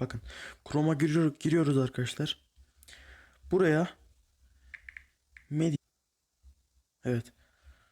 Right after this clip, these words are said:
Burada arkadaşlar G T A beş beta var arkadaşlar. İki yüz yetmiş megabayt falan yer alıyor arkadaşlar. İndirin. Ben indirmiştim zaten. Buradan indirin abi, göstereyim hatta sizlere de.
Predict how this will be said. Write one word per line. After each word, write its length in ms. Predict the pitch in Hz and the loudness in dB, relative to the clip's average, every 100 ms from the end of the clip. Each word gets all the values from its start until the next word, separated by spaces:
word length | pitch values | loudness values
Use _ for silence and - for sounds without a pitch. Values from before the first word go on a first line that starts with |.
| _ _ _ _ _ _ _ | _ _ _ _ _ _ _
Burada 220 | 151 160 160 | -4 0 0
arkadaşlar 640 | 131 139 - 156 147 - - 123 127 | 0 -2 -2 -2 -4 -8 -12 -12 -2
G 180 | 160 160 | 0 0
T 280 | 143 135 131 | 0 0 0
A 120 | 139 - - _ _ _ - | -4 -10 -20 _ _ _ -2
beş 600 | 139 143 - - - - | 0 0 -2 -6 -8 -12
beta 460 | - 135 147 - 131 | -6 0 0 0 0
var 120 | 123 | 0
arkadaşlar. 640 | 117 120 123 117 - 143 - - - _ - | 0 -2 -4 -4 -2 -4 -4 -18 -20 _ -14
İki 240 | - 175 | -6 0
yüz 180 | 175 147 | 2 2
yetmiş 680 | 156 165 160 - - - - | 0 0 0 0 -2 -6 -6
megabayt 500 | 147 151 139 127 131 | -2 2 2 2 0
falan 260 | - 131 143 | -2 -2 0
yer 180 | 143 139 | 0 2
alıyor 260 | 127 123 | 2 2
arkadaşlar. 540 | 120 - 120 - - - - - - - - _ - | -2 -4 -8 -4 -6 -6 -20 -20 -18 -18 -20 _ -2
İndirin. 440 | 170 160 143 151 _ _ _ _ - | 2 2 2 -2 _ _ _ _ -4
Ben 140 | 139 | 0
indirmiştim 580 | 143 143 151 143 - 131 | 2 2 2 2 0 -2
zaten. 320 | 123 117 143 - _ _ _ | 0 0 -4 -8 _ _ _
Buradan 260 | - 151 147 - | -4 0 0 0
indirin 280 | 160 165 | 0 2
abi, 200 | 143 135 | 4 2
göstereyim 400 | 127 131 - 139 | 0 -4 -2 0
hatta 200 | 131 - | 0 -2
sizlere 360 | 117 - 117 117 | -4 -2 0 2
de. 120 | 147 | 0